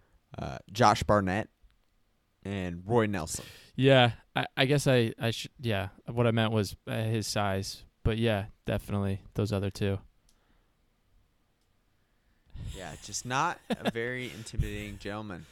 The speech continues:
Speaker 1: But man, he will
Speaker 2: That would
Speaker 1: ruin
Speaker 2: be
Speaker 1: your
Speaker 2: the
Speaker 1: life.
Speaker 2: wrong person
Speaker 1: Uh,
Speaker 2: to underestimate in, like, a barroom fight.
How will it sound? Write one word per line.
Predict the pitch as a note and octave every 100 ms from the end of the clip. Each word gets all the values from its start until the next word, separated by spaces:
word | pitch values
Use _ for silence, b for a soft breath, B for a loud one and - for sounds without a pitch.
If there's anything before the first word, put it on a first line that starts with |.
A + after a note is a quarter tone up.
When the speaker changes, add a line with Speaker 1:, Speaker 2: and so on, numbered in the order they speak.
| -
Speaker 1:
But | G2 -
man, | F#2+ G2+ G2
he | G2 G2 A2+ A#2+
will | A2+ G2 F#2 F2+ E2+ E2 F2
Speaker 2:
That | C3
would |
Speaker 1:
ruin | C#3+
Speaker 2:
be | A#2+
Speaker 1:
your | C#3
Speaker 2:
the |
Speaker 1:
life. | A#2+
Speaker 2:
wrong | A#2 A#2 A2+
person | A#2 G#2+ - G#2
Speaker 1:
Uh, | G2
Speaker 2:
to | G#2 F#2+ F#2+
underestimate | A2+ G2+ G2 F2+ G#2 F#2+ F#2 F#2
in, | G2 F#2
like, | F#2+ G2
a |
barroom | G2+ F2+ F2+ F#2
fight. | - G1+ -